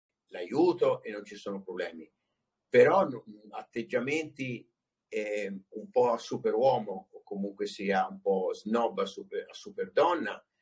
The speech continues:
eh, qui, no, qui siamo in Africa, eh. Qui bisogna <laughs>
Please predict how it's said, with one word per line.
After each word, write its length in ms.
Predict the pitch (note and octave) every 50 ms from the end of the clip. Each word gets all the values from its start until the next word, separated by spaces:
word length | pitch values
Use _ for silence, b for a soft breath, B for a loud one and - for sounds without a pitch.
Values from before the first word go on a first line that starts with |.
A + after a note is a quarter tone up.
| _ _ _ _ _
eh, 360 | - G2 F#2+ F#2 F#2 F#2+ F#2+ -
qui, 220 | - - D#3+ E3 D#3
no, 140 | - - -
qui 120 | - D3+
siamo 220 | C#3+ - G#2 F#2 F#2
in 60 | A2+
Africa, 540 | C3 A#2+ A2 - - - F2 - E2+ - F#2 -
eh. 120 | - _ _ _ _ _ _ _ _ _ _
Qui 140 | - D3 -
bisogna 440 | - - - G#3 G2+ G2+ G#2+ - G#2
<laughs> 380 | G2+ - - D3 A2 - _